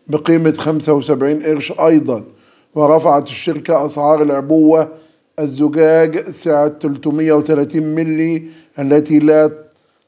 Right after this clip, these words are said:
لا ترد بنحو خمسة وسبعين قرش بداية من واحد وعشرين يونيو الماضي، لتباع بنحو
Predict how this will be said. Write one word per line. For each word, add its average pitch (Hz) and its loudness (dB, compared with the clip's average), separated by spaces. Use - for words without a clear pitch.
لا 147 4
ترد 151 0
بنحو 147 -4
خمسة 147 -4
وسبعين 151 -2
قرش 165 -4
بداية 156 2
من 156 -2
واحد 147 0
وعشرين 147 -2
يونيو 156 0
الماضي، 156 2
لتباع 147 2
بنحو 139 -6